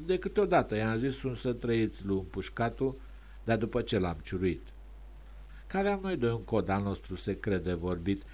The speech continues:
pentru a evita publicarea operelor lui alese, care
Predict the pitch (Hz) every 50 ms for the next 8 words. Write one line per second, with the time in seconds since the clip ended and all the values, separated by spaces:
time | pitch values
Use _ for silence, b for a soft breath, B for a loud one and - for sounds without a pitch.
0 | B B B B B - - - 151 151 147 143 123 - 147 151 143 143 143 139
1 | 131 143 147 147 190 190 185 - 190 180 170 175 165 175 190 185 185 180 185 185
2 | 185 185 185 190 208 220 214 220 - 110 95 87 90 87 85 82 78 80 80 95
3 | 113 117 98 85 82 85 101 123 139 143 - 160 165 175 170 - - 127 110 98
4 | 95 95 95 95 95 92 90